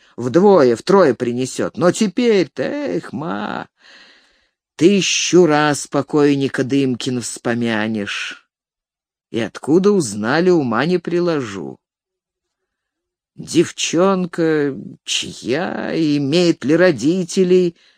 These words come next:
достойного ли поведения, ничего не известно. Вот адрес.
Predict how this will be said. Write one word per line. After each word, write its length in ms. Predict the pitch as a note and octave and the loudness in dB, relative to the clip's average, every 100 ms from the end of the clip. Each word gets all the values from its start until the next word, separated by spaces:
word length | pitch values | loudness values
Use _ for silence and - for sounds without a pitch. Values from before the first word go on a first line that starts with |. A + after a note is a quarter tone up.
| _ | _
достойного 680 | - C#3 E3+ - F#3+ F#3 F#3 | -6 -4 -2 4 6 8 6
ли 100 | F#3 | 6
поведения, 920 | E3+ F#3+ F#3+ C3+ C3 E3+ F3+ F3 F3+ | 6 6 4 2 6 6 6 4 0
ничего 360 | F3+ F#3+ - G3+ | 0 0 2 4
не 160 | G3 G3 | 6 4
известно. 800 | G#2 A#2+ D#3 F3+ F3 - F3+ - _ _ _ _ - | 2 2 4 4 2 -2 -6 -6 _ _ _ _ 0
Вот 360 | F#3+ F3+ C#3+ | 2 2 2
адрес. 680 | D#3 C#3+ B2+ A2+ - - | 0 0 0 -2 -4 -12